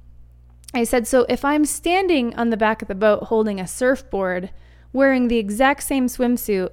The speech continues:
looking at the water, so it's a picture of my backside, is that appropriate?" "No," he says. "No, that's not appropriate.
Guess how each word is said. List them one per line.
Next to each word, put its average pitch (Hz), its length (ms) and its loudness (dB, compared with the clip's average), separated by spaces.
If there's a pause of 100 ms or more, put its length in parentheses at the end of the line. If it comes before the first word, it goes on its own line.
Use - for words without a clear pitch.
(160)
looking 294 500 2
at 254 180 0
the 208 100 0
water, 214 640 2 (600)
so 269 200 2
it's 247 160 4
a 254 40 -4
picture 311 380 0
of 240 80 -2
my 226 140 -2
backside, 240 500 0
is 196 140 -2
that 202 160 0
appropriate?" 302 600 0 (300)
"No," 180 560 -2 (460)
he 202 120 -8
says. - 380 -10 (220)
"No, 175 160 -4
that's 175 200 -4
not 185 140 -10
appropriate. - 460 -12